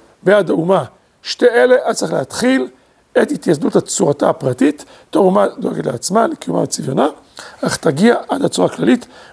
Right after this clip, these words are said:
בדאגתה לכל המון הגויים, רואים אצלם אלוקים, אלוקים. אז הרב, כמו בהרבה מקומות, אומר איזה משפט כללי מאוד מאוד, הוא יפרט אותו.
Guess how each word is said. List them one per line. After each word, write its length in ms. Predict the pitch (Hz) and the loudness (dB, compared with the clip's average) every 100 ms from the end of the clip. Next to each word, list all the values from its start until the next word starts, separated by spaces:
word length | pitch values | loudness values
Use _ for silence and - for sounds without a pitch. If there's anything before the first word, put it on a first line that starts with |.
| - | -4
בדאגתה 720 | 175 160 135 131 - 240 247 - - - - _ | 2 2 2 -2 0 2 2 -2 -14 -20 -20 _
לכל 340 | 190 147 247 208 | -6 0 2 4
המון 220 | 190 208 | 2 0
הגויים, 480 | 160 151 214 247 294 | 0 0 0 -2 -4
רואים 280 | - 233 226 | -6 -4 -4
אצלם 320 | - - 175 | -2 -2 -2
אלוקים, 540 | 311 - - 190 175 | -2 -4 0 0 2
אלוקים. 440 | - 214 151 - 202 - - - - - - - - - | 2 2 2 -2 -10 -8 -10 -14 -20 -20 -20 -20 -16 -2
אז 120 | 160 | 2
הרב, 200 | 208 185 - - | 2 0 -4 -16
כמו 220 | - 180 160 | -2 0 2
בהרבה 260 | 160 147 | 2 0
מקומות, 560 | - - 151 214 247 - - - _ | -6 -8 -2 0 0 -4 -20 -20 _
אומר 100 | 185 | -2
איזה 120 | 175 | -2
משפט 580 | 156 - - - 208 - | -2 -4 -4 0 0 0
כללי 460 | - - 170 170 190 | -8 0 2 2 0
מאוד 300 | 170 180 151 | 0 0 0
מאוד, 260 | 160 269 285 - - - | 0 0 0 -10 -14 -2
הוא 100 | - | 0
יפרט 340 | - 175 156 | 2 0 0
אותו. 200 | - 240 | -4 -10